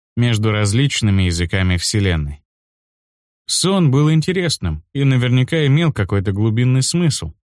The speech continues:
Вот только черная пустыня с символами постепенно светлела и как будто растворялась. Зато возбужденные возгласы моих друзей, наоборот, усиливались и забивали все остальное.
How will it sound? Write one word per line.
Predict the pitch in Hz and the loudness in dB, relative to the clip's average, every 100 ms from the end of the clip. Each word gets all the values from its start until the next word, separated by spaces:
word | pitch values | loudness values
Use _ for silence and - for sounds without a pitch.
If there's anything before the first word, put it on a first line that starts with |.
| _ _ _ | _ _ _
Вот | 107 123 131 | -4 -2 -2
только | 151 135 131 | -2 -2 -2
черная | 117 147 131 127 | -2 0 0 0
пустыня | 113 135 - 165 131 92 | 0 -2 -2 0 2 2
с | 90 | 0
символами | - 139 117 98 92 82 76 | -2 0 2 2 2 0 -2
постепенно | 139 - 143 147 135 131 | -4 -2 -4 0 0 0
светлела | - 147 147 160 98 76 - _ | 0 -2 0 -2 -2 -4 -12 _
и | 127 127 | -4 -2
как | 120 107 | -2 0
будто | 117 113 104 | -2 0 0
растворялась. | 104 101 - 113 120 98 76 - - _ _ _ _ - | 0 -2 -4 -2 0 -2 -4 -8 -16 _ _ _ _ -6
Зато | 98 101 165 | -2 -2 0
возбужденные | 151 131 139 123 151 147 135 | -2 0 0 0 2 2 4
возгласы | 131 151 120 107 104 117 | 2 0 0 0 0 0
моих | 107 107 90 | 2 2 0
друзей, | 85 92 90 139 143 110 - | 0 0 0 0 -2 -4 -4
наоборот, | 151 170 160 165 151 165 | -2 0 0 0 0 0
усиливались | 170 - 147 139 104 90 85 - | -2 0 0 0 0 0 -2 -2
и | |
забивали | 143 131 123 110 104 123 131 | -2 0 0 0 0 0 -2
все | - - | -2 -4
остальное. | 90 90 90 82 76 76 76 | -2 -2 -4 -2 -4 -6 -8